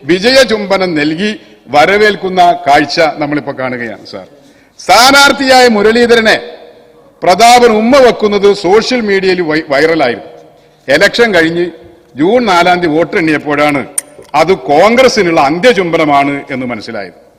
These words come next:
ഒരു കെ പി സി സിയുടെ വർക്കിംഗ് പ്രസിഡന്റ് എവിടെയെങ്കിലും സ്ഥാനാർത്ഥിക്ക് വേണ്ടി ചുമരെഴുത്ത് നടത്തിയിട്ടുണ്ടെങ്കിൽ അത് തൃശ്ശൂരിലാണ്. പക്ഷെ വോട്ടെണ്ണിയപ്പോഴാണ് മനസ്സിലായത് അത് ചുമരെഴുത്തല്ല, തലയിലെഴുത്താണെന്നുള്ള കാര്യം.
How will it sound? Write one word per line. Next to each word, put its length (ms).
ഒരു 160
കെ 420
പി 80
സി 180
സിയുടെ 180
വർക്കിംഗ് 400
പ്രസിഡന്റ് 360
എവിടെയെങ്കിലും 600
സ്ഥാനാർത്ഥിക്ക് 720
വേണ്ടി 260
ചുമരെഴുത്ത് 560
നടത്തിയിട്ടുണ്ടെങ്കിൽ 760
അത് 180
തൃശ്ശൂരിലാണ്. 580
പക്ഷെ 200
വോട്ടെണ്ണിയപ്പോഴാണ് 720
മനസ്സിലായത് 600
അത് 220
ചുമരെഴുത്തല്ല, 800
തലയിലെഴുത്താണെന്നുള്ള 920
കാര്യം. 260